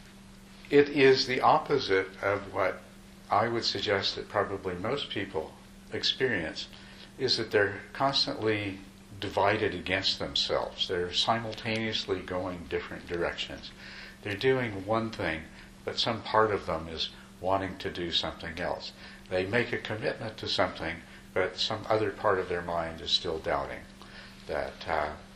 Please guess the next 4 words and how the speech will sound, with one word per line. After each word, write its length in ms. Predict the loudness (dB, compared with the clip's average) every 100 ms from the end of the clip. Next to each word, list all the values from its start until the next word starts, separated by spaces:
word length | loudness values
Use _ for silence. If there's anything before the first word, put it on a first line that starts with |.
| -18 -18 -18 -18 -12 -4
uh, 400 | -2 0 -2 -4 -10 -20 -20 -20 -20 -20 -20 -20 -20 -20 -20 -18 -18 -18 -18 -4
they, 400 | 4 6 6 2 -6 -16 -18 -20 -20 -20 -20 -20 -20 -20 -20 -20 -20 -6
well, 260 | 0 2 0 -8 -18 -16 -2
th-, 180 | -2